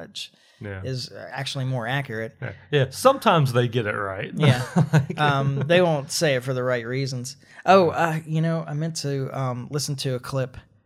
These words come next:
Speaker 1: uh, that I had on this, 'cause another thing that I just kinda wanted to mention a-, as we,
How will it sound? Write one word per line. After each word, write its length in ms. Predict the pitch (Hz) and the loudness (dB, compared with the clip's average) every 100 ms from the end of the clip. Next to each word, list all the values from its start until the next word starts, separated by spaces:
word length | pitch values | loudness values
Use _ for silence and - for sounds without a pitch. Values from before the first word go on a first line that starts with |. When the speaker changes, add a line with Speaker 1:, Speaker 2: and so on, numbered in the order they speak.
| _ - | _ -10
Speaker 1:
uh, 280 | 117 117 | -8 -6
that 140 | 117 117 | -6 -6
I 60 | |
had 300 | 123 131 123 | -4 -2 -2
on 100 | 120 117 | -4 -8
this, 200 | 113 - | -8 -8
'cause 220 | 135 127 | -6 -6
another 420 | 120 147 175 196 | -2 2 2 2
thing 180 | 165 156 | 0 0
that 100 | 139 | 0
I 40 | |
just 220 | 131 139 - | -2 -4 -2
kinda 180 | 151 | -2
wanted 280 | 131 135 123 | 0 -2 -4
to 60 | 117 | -4
mention 520 | 127 139 131 117 135 | -4 -2 -4 -8 -8
a-, 240 | 156 135 - | -6 -6 -6
as 160 | 131 | -6
we, 200 | 131 127 | -6 -8